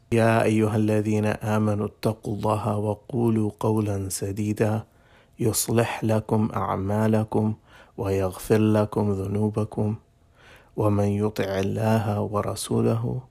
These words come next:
فقد فاز فوزا عظيما." O you who believe,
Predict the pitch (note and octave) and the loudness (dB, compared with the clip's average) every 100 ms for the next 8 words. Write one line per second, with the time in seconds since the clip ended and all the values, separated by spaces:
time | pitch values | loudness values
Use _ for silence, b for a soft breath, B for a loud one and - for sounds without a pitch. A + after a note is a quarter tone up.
0 | - - G#2+ - G2 - - G#2 G#2 F#2+ | -20 -6 -4 -2 -6 -4 0 0 0 -2
1 | - G2+ G#2 G2+ G2 F#2 F#2+ G2 G2 G2 | -4 -4 -2 -2 -4 -6 -8 -8 -8 -8
2 | F#2+ G#2 - _ - B B B B - | -8 -12 -20 _ -20 B B B B -6
3 | G#2+ G2+ G#2 G2+ G#2 G2+ G2+ F#2+ - | 0 0 0 0 0 0 -2 -6 -10